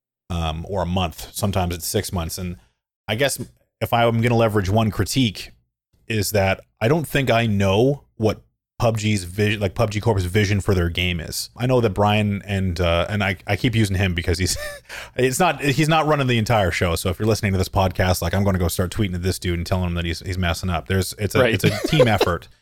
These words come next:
Speaker 1: And not only is it a team effort, it's a globally, it's a global team effort. They've got offices
Speaker 2: Right.
Speaker 1: all over the world doing multiple projects, and, you know, it's a very large undertaking. But I do, I think they have all these ovens burning,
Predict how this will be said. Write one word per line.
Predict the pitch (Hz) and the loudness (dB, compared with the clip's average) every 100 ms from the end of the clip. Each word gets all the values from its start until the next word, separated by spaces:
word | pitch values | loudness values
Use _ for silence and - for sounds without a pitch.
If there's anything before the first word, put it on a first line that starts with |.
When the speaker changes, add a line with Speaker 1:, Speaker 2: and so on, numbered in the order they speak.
| _ _ | _ _
Speaker 1:
And | 120 | 0
not | 135 | 2
only | 143 143 | 4 2
is | 120 | 2
it | 113 | 0
a | |
team | 98 131 120 | 0 0 2
effort, | 110 113 | 2 2
it's | 101 | 0
a | 101 | -2
globally, | 90 101 107 101 90 85 - - | 2 4 4 2 0 -2 -6 -10
it's | 101 | -6
a | |
global | 95 107 107 101 92 | -2 2 2 4 0
team | - 90 | 0 -2
effort. | 78 - 80 | -2 -4 -8
They've | 87 98 | -4 0
got | 95 | 2
offices | 92 98 101 92 90 | 2 2 2 0 0
Speaker 2:
Right. | |
Speaker 1:
all | 90 | 2
over | 95 90 | 2 0
the | 87 | 0
world | 90 90 | 0 0
doing | 90 95 92 92 | 0 -2 -4 -6
multiple | 120 113 110 - | -2 0 0 -2
projects, | 90 90 87 90 85 - - | -4 -2 -2 -2 -4 -6 -12
and, | 82 - | -12 -14
you | 78 117 | -8 -4
know, | |
it's | 90 104 | -4 -2
a | |
very | 95 131 117 | 0 2 2
large | 98 92 90 92 | 4 4 2 0
undertaking. | 92 87 92 85 85 82 | -2 -2 -2 -4 -4 -4
But | 85 85 - _ - _ _ _ - | -2 -2 -6 _ -20 _ _ _ -2
I | 104 | 0
do, | 113 135 | 2 0
I | 107 | 0
think | 180 196 | 0 0
they | 131 | 2
have | 127 120 | 2 4
all | 117 | 4
these | 104 92 - | 2 0 2
ovens | 113 120 104 | 2 2 0
burning, | 85 104 139 113 85 85 | 0 2 2 0 -2 -6